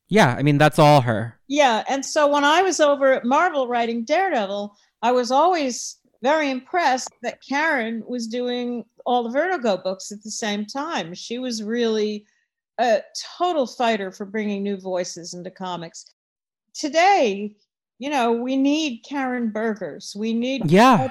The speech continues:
Speaker 2: people like Karen Berger that says, "You have a trans story you want to tell, you have a being lost in the portal story you want to tell," that works with and develops these stories for today. Like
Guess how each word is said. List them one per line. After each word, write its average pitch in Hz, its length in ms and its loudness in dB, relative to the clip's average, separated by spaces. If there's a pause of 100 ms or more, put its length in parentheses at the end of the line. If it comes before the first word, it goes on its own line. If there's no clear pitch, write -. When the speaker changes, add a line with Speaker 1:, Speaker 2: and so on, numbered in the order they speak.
Speaker 2:
people 240 300 -6
like 233 320 -2
Karen 226 320 -4
Berger 202 380 -4
that 196 220 -12
says, 190 500 -6 (400)
"You 226 140 0
have 202 140 0
a 202 40 -8
trans 254 480 -2
story 262 360 0
you 262 100 -2
want 262 240 -2
to - 60 -12
tell, 277 400 2
you 233 220 -4
have 208 280 -2
a 196 220 -2 (120)
being 226 240 0
lost 220 380 0
in 240 80 -4
the 233 60 -2
portal 285 440 0
story 294 460 0
you 285 100 -2
want 277 200 -2
to 277 180 -8
tell," 294 240 0 (320)
that 226 480 -4
works 277 400 -2
with 277 220 -4
and 277 120 -6
develops 220 840 -6 (160)
these 233 440 -2
stories 240 600 -4 (100)
for 208 340 -4
today. 220 640 -6
Like 185 240 -8